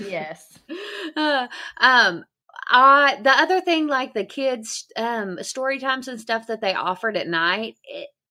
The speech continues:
Speaker 2: it didn't really hold our kids' attention. I don't know if they weren't the target age group or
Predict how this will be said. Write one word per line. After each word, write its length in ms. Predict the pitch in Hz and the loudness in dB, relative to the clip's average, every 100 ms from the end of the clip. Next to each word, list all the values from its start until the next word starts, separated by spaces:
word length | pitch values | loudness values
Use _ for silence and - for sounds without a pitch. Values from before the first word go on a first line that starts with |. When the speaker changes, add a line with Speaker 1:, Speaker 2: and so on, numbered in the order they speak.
| _ | _
Speaker 2:
it 160 | 220 220 | -4 -2
didn't 200 | 233 202 | -2 -2
really 240 | 196 190 | 0 0
hold 300 | 180 175 180 | 0 -2 0
our 160 | 165 170 | 0 -2
kids' 260 | 185 170 | -6 -6
attention. 580 | 160 156 160 170 208 214 - | -8 -10 -8 -6 -6 -4 0
I 60 | |
don't 140 | 190 151 | 0 2
know 140 | 180 | 0
if 100 | 180 | -2
they 180 | 180 175 | -2 -2
weren't 220 | 170 170 | -2 -4
the 80 | 165 | -6
target 400 | 165 170 160 156 | -6 -6 -6 -6
age 300 | 220 247 226 | -4 -4 -6
group 380 | - 233 233 226 | -4 0 0 0
or 520 | 185 170 175 170 165 | -2 0 0 0 -4